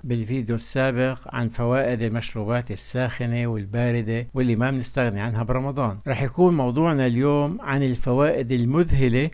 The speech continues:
عند التوقف عن تناول المشروبات الباردة جدًا والساخنة جدًا،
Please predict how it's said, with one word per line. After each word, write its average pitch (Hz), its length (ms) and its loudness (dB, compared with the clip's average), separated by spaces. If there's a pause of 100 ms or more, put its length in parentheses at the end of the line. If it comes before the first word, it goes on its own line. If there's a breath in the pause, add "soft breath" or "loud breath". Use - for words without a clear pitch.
عند 143 320 2
التوقف 139 720 4
عن 117 180 2
تناول 123 440 2
المشروبات 120 800 0
الباردة 117 680 2
جدًا 113 500 0
والساخنة 131 760 -4
جدًا، 120 360 -4